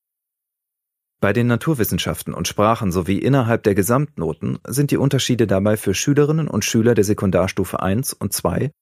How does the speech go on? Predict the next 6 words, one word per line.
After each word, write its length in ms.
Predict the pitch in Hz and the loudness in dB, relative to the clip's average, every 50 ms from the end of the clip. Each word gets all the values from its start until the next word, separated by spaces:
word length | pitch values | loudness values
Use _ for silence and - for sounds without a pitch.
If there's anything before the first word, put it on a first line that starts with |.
| _ _ _ | _ _ _
also 240 | - 135 127 131 123 | -2 0 0 0 0
signifikant 720 | 113 120 160 156 165 160 - - 104 - - 110 104 101 | 0 0 0 2 0 0 0 -2 -4 0 0 0 0 0
größer 560 | - 95 85 87 95 95 - - 131 135 - - | 0 0 2 4 2 2 2 0 0 0 0 -2
als 160 | - - - | -4 -2 0
für 120 | - 143 | -2 -2
Studierende. 720 | - - 147 139 127 120 107 - 80 - - - - - | 0 0 -2 0 2 2 0 0 -2 -6 -10 -12 -14 -18